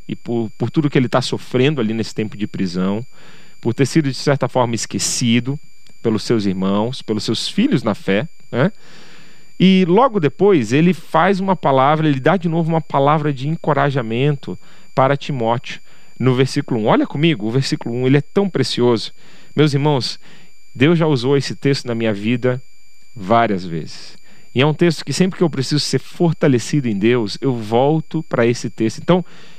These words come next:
quem sabe se hoje você tá se sentindo fraco, se hoje você tá se sentindo desanimado, esse é um versículo que você pode receber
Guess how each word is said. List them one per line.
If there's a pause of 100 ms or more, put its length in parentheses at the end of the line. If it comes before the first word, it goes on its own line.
(120)
quem
sabe
se
hoje
você
tá
se
sentindo
fraco,
se
hoje
você
tá
se
sentindo
desanimado, (600)
esse
é
um
versículo
que
você
pode
receber